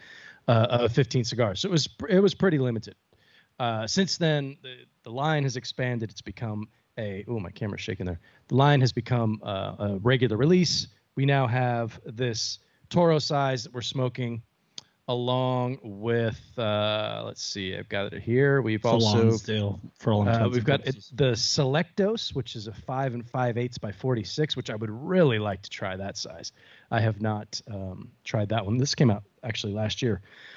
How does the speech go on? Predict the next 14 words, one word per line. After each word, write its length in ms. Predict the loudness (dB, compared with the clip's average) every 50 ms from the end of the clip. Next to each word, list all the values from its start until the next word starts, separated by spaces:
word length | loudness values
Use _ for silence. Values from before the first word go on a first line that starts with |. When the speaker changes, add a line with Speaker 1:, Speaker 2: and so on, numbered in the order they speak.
| -20 -20 -20 -20 -20 _ _
Speaker 1:
in 120 | 2 4 6
May 160 | 6 4 4
of 80 | 2
twenty 240 | 0 0 2 2 2
twenty. 360 | 2 2 2 2 2 0 -4 -8 _
And 140 | 0 2 4
there's 200 | 4 4 2 2
also, 560 | 2 2 2 2 2 4 4 6 6 6 4
uh, 460 | 2 0 -2 -2 0 -2 -2 -4 -6 -10 -10
the 140 | -10 -10 -8
shorts, 640 | -8 -4 0 2 2 2 2 -2 -8 -6 -6 -6 -6 -8 _ -8
which, 260 | -8 -8 -8 -10 -14 -20 _ _ -10
you 80 | -8
know, 120 | -8 -8